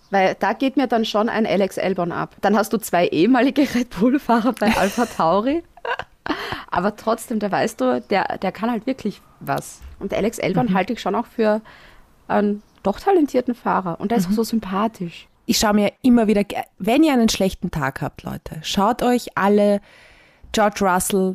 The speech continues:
Speaker 2: Lando Norris und Alex Albon auf YouTube an, wie sie über ihre Zeit als Rookies sprechen.
Speaker 1: Das ist
Speaker 2: Großartig.
Speaker 1: großartig.
Speaker 2: Ah, das ist
Speaker 1: Ja.
Speaker 2: Facts.
Speaker 1: Eines der
Speaker 2: Ja.
Speaker 1: besten YouTube-Videos.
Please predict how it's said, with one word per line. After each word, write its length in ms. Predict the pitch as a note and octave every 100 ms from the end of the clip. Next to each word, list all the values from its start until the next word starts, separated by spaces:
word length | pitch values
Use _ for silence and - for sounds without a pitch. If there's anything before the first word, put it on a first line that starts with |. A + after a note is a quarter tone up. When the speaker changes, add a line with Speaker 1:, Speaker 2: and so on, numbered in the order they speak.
| -
Speaker 2:
Lando 380 | F#3+ F#3+ A#3 A#3
Norris 520 | F#3+ F3+ F3+ F3+ -
und 280 | D#3+ E3 -
Alex 300 | F3+ G#3 -
Albon 440 | D#3+ F#3 F#3+ F#3
auf 160 | E3+ -
YouTube 460 | F#3+ G3+ - G3
an, 360 | - D#3+ E3+ E3+ -
wie 400 | E3 F3 F#3+ F#3
sie 500 | - - F#3 F3 E3 - _ _ _ _ -
über 240 | F#3 F3+
ihre 220 | F3 E3+
Zeit 200 | - D3+
als 200 | D#3 -
Rookies 360 | D#3 - D3+ -
sprechen. 480 | - - C3 D3 D3 _ _ _ _
Speaker 1:
Das 80 | -
ist 60 | -
Speaker 2:
Großartig. 500 | D#3+ D#3+ C#3 D3 C#3+
Speaker 1:
großartig. 280 | - - _ -
Speaker 2:
Ah, 160 | D3 C3+
das 180 | C#3
ist 80 | -
Speaker 1:
Ja. 200 | E3+ D#3+ - - D3
Speaker 2:
Facts. 640 | - - C#4 - - - - - - G#4+ G4+ A3+
Speaker 1:
Eines 200 | F#3+ -
der 100 | F#3+
Speaker 2:
Ja. 60 |
Speaker 1:
besten 180 | F#3 -
YouTube-Videos. 760 | G3+ F#3+ E3+ - D3+ D3+ D#3